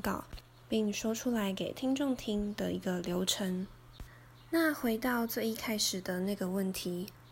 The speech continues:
我们为什么要阅读？这里我刚好有一个惨烈的小故事可以分享。我在前不久买了一个线上课程，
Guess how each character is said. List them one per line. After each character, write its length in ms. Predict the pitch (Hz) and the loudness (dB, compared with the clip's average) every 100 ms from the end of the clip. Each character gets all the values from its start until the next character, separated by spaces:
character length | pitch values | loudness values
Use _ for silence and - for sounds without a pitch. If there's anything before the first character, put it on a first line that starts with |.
| - | -6
我 80 | 208 | 0
们 200 | 190 190 | 2 4
为 120 | 247 | 4
什 160 | 262 214 | 4 4
么 120 | 185 | 2
要 180 | 190 196 | 0 0
阅 240 | 220 208 | 0 -2
读？ 380 | 190 175 175 202 - - - - - | -2 -4 -4 -6 -10 -18 -20 -16 -4
这 160 | 311 | 2
里 120 | 285 214 | 4 4
我 120 | 190 | 4
刚 200 | 202 214 | 0 -2
好 200 | 233 196 | 0 0
有 100 | 185 | 0
一 140 | 180 | -2
个 340 | - 208 - - - | -2 -4 -4 -6 -8
惨 240 | - 220 | -6 -2
烈 120 | 214 247 | 0 2
的 240 | 202 190 | 2 0
小 200 | - 196 | -2 -2
故 180 | 247 233 | 0 0
事 220 | - 226 | 0 -2
可 120 | 226 | -2
以 80 | 202 | -4
分 280 | 202 196 196 | -2 -2 0
享。 180 | - - - - - - - | 0 -2 -8 -18 -20 -20 -8
我 80 | 226 | 0
在 160 | 277 330 | 2 4
前 240 | 285 247 | 4 2
不 140 | 262 | 2
久 240 | 254 220 196 | 2 0 0
买 200 | 190 175 | -2 -4
了 120 | 180 | -4
一 160 | 175 180 | -4 -4
个 240 | - 190 190 | -2 -2 0
线 240 | - 208 | 0 0
上 260 | 214 220 196 | 0 -2 -2
课 220 | - 202 | -2 0
程， 200 | - | 0